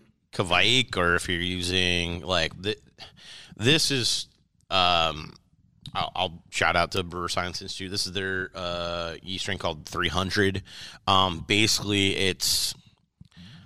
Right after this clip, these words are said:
uh, same genetic strain as every Hefeweizen one yeast strain out there. Um, but it will chew through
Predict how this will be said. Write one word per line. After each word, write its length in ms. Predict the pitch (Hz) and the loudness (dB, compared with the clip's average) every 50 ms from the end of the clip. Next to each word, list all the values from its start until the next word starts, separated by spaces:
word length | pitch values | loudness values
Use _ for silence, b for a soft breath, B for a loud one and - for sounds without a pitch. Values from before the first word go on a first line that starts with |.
| B B B B - - - | B B B B -10 -4 0
uh, 240 | 90 87 85 85 - | 2 4 2 2 2
same 360 | - - - - 170 151 135 | 2 2 4 6 6 6 6
genetic 340 | 123 110 113 110 110 107 98 | 4 4 4 4 4 4 4
strain 320 | - - - 98 95 95 95 | 2 2 2 4 4 4 4
as 100 | 87 82 | 4 2
every 400 | 87 85 85 82 82 85 85 - - _ _ _ _ _ _ _ _ _ _ _ _ _ - | 2 2 0 2 2 2 2 2 -2 _ _ _ _ _ _ _ _ _ _ _ _ _ -4
Hefeweizen 680 | - - 95 95 - 85 85 87 87 - - 87 85 80 | -2 0 0 0 0 0 2 2 2 2 0 -2 -4 -4
one 220 | 80 82 80 80 | -4 -4 -4 -4
yeast 220 | 80 80 80 78 - | -6 -6 -4 -2 -2
strain 340 | - - 82 76 73 73 | -2 -2 -4 -8 -8 -6
out 220 | 71 71 78 78 - | -6 -4 -6 -6 -6
there. 380 | - 71 76 80 80 80 82 - _ _ - | -8 -8 -8 -8 -8 -10 -12 -14 _ _ 2
Um, 580 | 98 95 92 87 85 82 82 82 80 82 - - _ _ _ _ _ _ B B B B B B B B B | 4 4 6 4 4 2 0 -4 -8 -12 -14 -20 _ _ _ _ _ _ B B B B B B B B B
but 420 | 95 95 107 104 101 92 98 - - _ _ _ _ _ _ _ _ _ _ _ _ _ _ _ _ - | 0 2 4 4 6 4 4 2 0 _ _ _ _ _ _ _ _ _ _ _ _ _ _ _ _ -2
it 140 | 107 120 147 | 2 2 4
will 160 | 135 120 117 | 4 2 2
chew 300 | - - - 110 107 104 | 2 0 0 0 0 -2
through 640 | - - 95 101 101 95 95 92 92 90 90 90 | -2 -2 0 0 2 2 2 2 2 0 0 -2